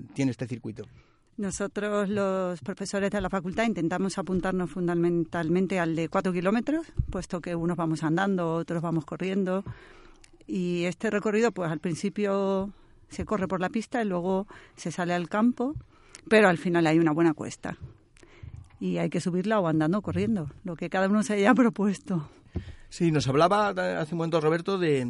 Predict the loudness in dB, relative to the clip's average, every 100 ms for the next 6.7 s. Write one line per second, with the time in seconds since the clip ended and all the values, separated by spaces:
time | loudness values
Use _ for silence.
0 | -4 -6 -4 -2 4 4 4 2 -2 -2
1 | 2 4 4 2 0 -2 -4 -2 0 0
2 | -2 -6 -10 -12 -14 -14 -16 -16 -20 -20
3 | -20 -20 -20 -12 -8 2 6 6 6 0
4 | -2 -4 -4 -4 -8 -8 -10 -8 -6 -6
5 | -6 -8 -6 -4 -4 -6 -8 -10 -10 -14
6 | -16 -16 -8 -6 -4 -2 -2